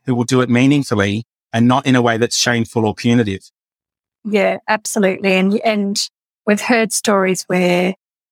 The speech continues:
Speaker 2: um, I think schools have not known how to deal with certain situations. So there's been a few questions around that with that whole sex education and missing out within the school context, um, 'cause it's not accessible or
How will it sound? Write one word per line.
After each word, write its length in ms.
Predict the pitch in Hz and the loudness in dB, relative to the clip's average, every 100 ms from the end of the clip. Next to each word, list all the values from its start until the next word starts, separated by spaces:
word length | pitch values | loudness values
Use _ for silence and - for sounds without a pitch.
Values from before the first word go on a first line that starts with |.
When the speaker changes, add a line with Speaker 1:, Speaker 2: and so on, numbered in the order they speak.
| _ _ | _ _
Speaker 2:
um, 520 | 226 190 185 185 190 202 | -4 -2 -2 -2 -6 -6
I 120 | - 202 | -2 -2
think 320 | - 208 - | -2 -6 -4
schools 520 | - - 247 285 269 | -4 0 2 2 0
have 160 | 247 220 | 0 0
not 220 | 233 - | 0 0
known 340 | 226 214 214 214 | 0 2 0 0
how 280 | - 214 | 0 -2
to 120 | 202 196 | -2 -2
deal 260 | 208 214 | 0 2
with 120 | 220 | 0
certain 360 | - 226 214 233 | -2 -4 -2 -4
situations. 920 | - 233 - 214 214 220 - 269 294 | -4 -6 -2 0 0 0 2 2 2
So 240 | - 220 214 - - | 0 -2 -2 -10 -6
there's 180 | 240 214 | -4 -2
been 160 | 294 339 | 2 2
a 80 | 359 | 2
few 520 | - 226 226 240 240 | 0 2 4 2 0
questions 600 | - 233 220 - 208 190 | -2 -4 -2 -2 -2 -2
around 440 | 196 190 190 208 208 | -2 0 0 0 0
that 220 | 190 208 | 0 0
with 160 | 208 202 _ _ - | -4 -4 _ _ -6
that 120 | 190 | -4
whole 500 | - 214 202 196 185 | 0 2 2 0 -2
sex 360 | - 214 - 220 | -4 -6 -2 -2
education 760 | 190 190 - 202 208 - 202 | -2 -4 -2 0 0 0 0
and 140 | 190 | 2
missing 340 | 190 208 214 185 | 0 0 -2 0
out 320 | 185 196 214 _ | 0 0 -2 _
within 300 | 220 190 185 | -2 -2 -2
the 60 | 175 | -4
school 300 | - 202 190 | -2 -2 -2
context, 600 | - 247 240 302 311 - _ - - - - | 0 2 2 0 0 -4 _ -16 -16 -12 -2
um, 220 | 202 196 | 0 0
'cause 160 | - 190 | -2 -6
it's 200 | - - | -6 -4
not 100 | 196 | -2
accessible 840 | 202 - 349 - 240 240 233 226 | -2 -2 -2 0 0 2 2 2
or 400 | 208 190 185 180 | 2 4 2 0